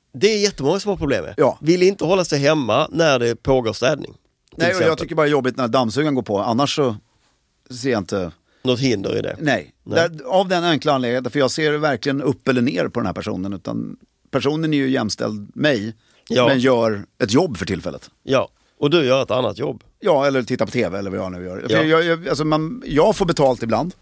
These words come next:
Speaker 1: Ja.
Speaker 2: för att utöva ett jobb,
Speaker 1: Ja.
Speaker 2: oavsett på vilken nivå.
Speaker 1: Ja.
Speaker 2: Och här betalar man en annan person för att, för de ska ju få bra betalt. Det är det, det är också väldigt viktigt att
Speaker 1: Mm.
Speaker 2: rättvist betalt.
Speaker 1: Mm.
Speaker 2: Jo, basnivån.
Speaker 1: På städhjälp.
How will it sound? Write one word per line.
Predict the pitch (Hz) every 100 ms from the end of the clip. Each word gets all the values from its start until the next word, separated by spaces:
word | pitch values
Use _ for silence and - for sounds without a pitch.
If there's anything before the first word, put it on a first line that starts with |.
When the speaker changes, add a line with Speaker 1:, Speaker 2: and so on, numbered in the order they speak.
| _
Speaker 1:
Ja. | - 113 147 -
Speaker 2:
för | 156
att | 131 _ - -
utöva | 147 - 135 117 117 107 95 _ _
ett | - 107
jobb, | 104 175
Speaker 1:
Ja. | - 113 117 165 _ _ _ _
Speaker 2:
oavsett | 180 139 120 127
på | -
vilken | 117 107 104
nivå. | 101 110 156 _
Speaker 1:
Ja. | 107 113 - _ _ _ -
Speaker 2:
Och | 147 135
här | 131
betalar | 143 147 135
man | 135 127
en |
annan | 123 202
person | 208 156 104
för | 107
att, | - _ _ -
för | 143
de | 151
ska | 139
ju | 143
få | 139
bra | 127 160
betalt. | 190 170 208 85 -
Det |
är | 120
det, | 143 175 143
det | 156
är |
också | 175 -
väldigt | 110 92 98
viktigt | 127 - 98
att | 95 - - -
Speaker 1:
Mm. | 110 107 147 _ -
Speaker 2:
rättvist | 135 110 117 107 - - - _ _ _ -
betalt. | 117 160 - - -
Speaker 1:
Mm. | 107 127 160 _ _ _ -
Speaker 2:
Jo, | 175 123 78 _
basnivån. | 131 113 214 117 - - 151 160 196 71 67 - _ _ -
Speaker 1:
På | 117
städhjälp. | 127 113 104 -